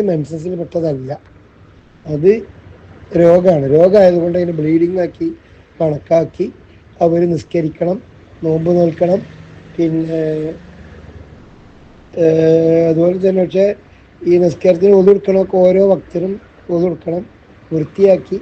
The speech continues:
ഓരോ ഭക്തനും ഒതു കൊടുക്കുക. അപ്പോൾ പിന്നെ ബ്ലീഡിങ് വന്നാൽ അതൊരു പ്രശ്നമാക്കേണ്ട ആവശ്യമില്ല. അതാണ് അതിൻ്റെ നിയമം.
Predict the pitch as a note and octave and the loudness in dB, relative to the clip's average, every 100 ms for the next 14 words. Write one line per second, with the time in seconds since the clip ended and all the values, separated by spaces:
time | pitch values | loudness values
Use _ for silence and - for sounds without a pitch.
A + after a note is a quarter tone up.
0 | F#3 E3 F3 F3+ D3 - F3 E3 E3+ D3+ | -2 0 2 0 -2 -8 -4 -4 -6 -10
1 | - E3 - - - - D#3+ D3+ F#3+ F#3 | -8 -8 -8 -20 -20 -8 -6 -2 -2 0
2 | F#3+ F3+ E3+ E3+ F3 F#3 F3 E3 E3+ F#3 | 0 2 2 2 0 0 -2 -2 -4 -6
3 | F#3+ E3+ D#3+ E3 D#3 - D#3+ D3+ D#3 D#3 | -6 -4 -4 -4 -10 -8 -8 -8 -6 -6
4 | D3+ C3+ E3 D3+ D3 - - - _ _ | -4 -6 -6 -6 -8 -14 -20 -20 _ _
5 | _ D#3 D#3+ D#3 D#3 D3 G3 D3+ C3 C3 | _ -4 -2 0 -2 -2 -2 -2 0 0
6 | C#3 | -2